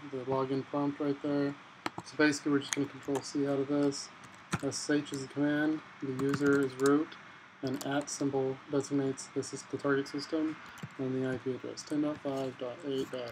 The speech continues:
one hundred is what we gave it. It says, "Do you want to connect?" Yes. Enter the password.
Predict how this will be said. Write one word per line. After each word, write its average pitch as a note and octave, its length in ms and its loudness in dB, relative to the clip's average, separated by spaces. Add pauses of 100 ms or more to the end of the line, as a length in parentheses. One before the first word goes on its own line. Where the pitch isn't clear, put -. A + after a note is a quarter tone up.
one B2 260 -8
hundred D#3 220 -2
is C3+ 100 -2
what C#3 160 -4
we C3 160 -8
gave E3 220 0
it. E3 80 8
It E3 80 0 (880)
says, B2 320 -4
"Do C3+ 80 -2
you C3+ 80 2
want B2 140 -2
to - 80 -10
connect?" E3 680 -2
Yes. - 480 -2 (1120)
Enter C3 160 0
the B2+ 80 -2 (100)
password. D3 640 2